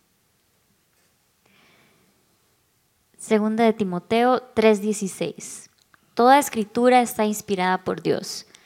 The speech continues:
y es útil para enseñar y reprender, para corregir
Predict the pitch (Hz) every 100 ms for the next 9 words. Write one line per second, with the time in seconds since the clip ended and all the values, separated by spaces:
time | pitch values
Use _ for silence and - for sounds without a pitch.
0 | _ _ - 214 214 214 - - 254 -
1 | 262 247 220 202 190 185 185 180 196 277
2 | 370 - _ - 240 240 226 208 202 170
3 | - - _ _ _ _ - 185 180 196
4 | 175 170 170 226 269 359